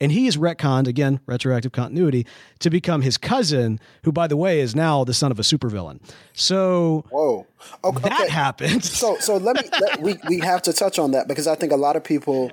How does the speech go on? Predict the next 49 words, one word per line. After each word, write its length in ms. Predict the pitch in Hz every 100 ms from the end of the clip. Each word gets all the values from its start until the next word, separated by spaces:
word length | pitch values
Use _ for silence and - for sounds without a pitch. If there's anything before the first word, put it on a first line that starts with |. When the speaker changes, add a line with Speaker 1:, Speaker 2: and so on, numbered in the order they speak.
| -
Speaker 1:
Right. 320 | 185 190 123
Speaker 2:
casually 680 | - 165 175 165 147 131 135
would 180 | 127 127
say, 480 | - 127 120 120 131 _ -
"Okay, 260 | 170 165 131
well, 160 | 127
if 100 | 127
you 80 | 170
guys 280 | - 151 143
can 140 | - 127
change, 600 | 151 131 123 120 - - _ -
like, 280 | 127 123 -
like, 240 | 120 120 -
we're, 260 | 120 127
we're 200 | 104 123
the 80 | 117
ones 260 | 113 113 -
doing 240 | 123 120
it, 100 | 110 -
but 220 | 120 117 -
if 160 | 143 165
you 140 | 196
guys 320 | 208 151 151
can 160 | - 151
change, 580 | - 135 127 120 120 - - - - _
you 140 | 131 135
know, 160 | 127 -
a 80 | 131
white 240 | 143 123
character 500 | - 139 135 135 127
to 340 | 127 135 127 117
be 340 | 123 120 117
black 520 | - 127 147 120 117 127
or 80 |
to 160 | 120 120
be 400 | 120 127 120 117 - - -
an 80 | 123
ethnic 280 | 135 - 120
minority, 760 | 120 120 160 160 123 117 123 _ _ _ -
why 220 | 127 147
can't 260 | 160 147 139
you 60 |
change 280 | 131 139 131
an 100 | 131
ethnic 320 | - - 123
minority 580 | 117 120 131 143 127 117
to 240 | 113 - 110
be 160 | 113
white? 400 | 123 175 156 -